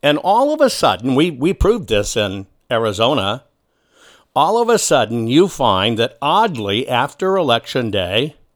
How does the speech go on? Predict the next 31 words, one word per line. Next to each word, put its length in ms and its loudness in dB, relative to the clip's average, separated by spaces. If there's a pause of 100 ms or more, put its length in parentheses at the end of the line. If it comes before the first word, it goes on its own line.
(1040)
tons 420 0
of 200 2
these 280 4
places 1000 0 (160)
scrub 640 -2
the 100 0
voter 380 2
rolls. 480 -6 (880)
Like, 240 2
you 80 2
might 220 2
have 360 2
five 280 2
hundred 340 2
voters, 460 2
but 220 -2
they've 400 0
got 240 0
rid 200 4
of 500 4
a 100 2
thousand. 600 -2 (1900)
Now, 640 2 (680)
the 120 -4
question 540 0
is, 340 2
does 220 -2
a 100 0
chart 520 -4
like 440 0
this 680 -2